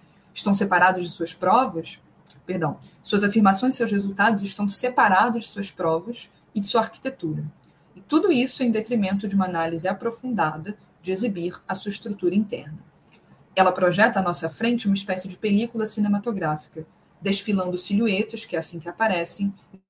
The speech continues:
esmaecem para depois sumirem." Fim da citação. O dinamismo da história é inimigo do próprio da filosofia. Aquilo que torna a filosofia autônoma em relação aos demais discursos, em especial ao discurso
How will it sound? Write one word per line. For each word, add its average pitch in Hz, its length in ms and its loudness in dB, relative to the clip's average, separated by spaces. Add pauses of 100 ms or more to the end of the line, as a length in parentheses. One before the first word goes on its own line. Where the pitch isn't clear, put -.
(140)
esmaecem 196 760 0
para 185 160 -8
depois 170 640 -8
sumirem." - 500 -2 (380)
Fim 175 180 -8
da 175 80 -2
citação. - 420 -2 (1300)
O 208 40 0
dinamismo 262 440 4
da 220 80 2
história 196 560 2
é 175 80 -2
inimigo 220 680 2
do 180 160 -6
próprio 180 540 0
da 180 80 -2
filosofia. 175 680 -6 (720)
Aquilo 294 280 0
que 254 120 -4
torna 214 300 4
a - 20 -8
filosofia 196 460 -4
autônoma 190 520 -2
em 170 40 -4
relação 170 380 -4
aos 160 100 -6
demais 160 260 -4
discursos, 170 680 -6
em 165 60 -4
especial 165 680 -2
ao 165 140 -2
discurso 175 580 -4